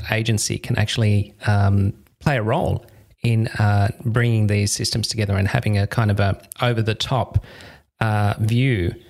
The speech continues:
of these problems and how to actually, um, deal with it. So how do you,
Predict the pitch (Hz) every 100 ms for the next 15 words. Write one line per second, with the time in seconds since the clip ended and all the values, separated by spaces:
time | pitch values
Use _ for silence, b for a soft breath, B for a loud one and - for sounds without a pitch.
0 | B B B _ 107 107 110 - 107 -
1 | 123 110 98 98 - - 110 101 98 -
2 | 110 101 98 - 107 98 98 120 127 113
3 | - - - 127 120 - B B B B
4 | B B B B _ _ _ - 190 214
5 | 185 156 147 139 127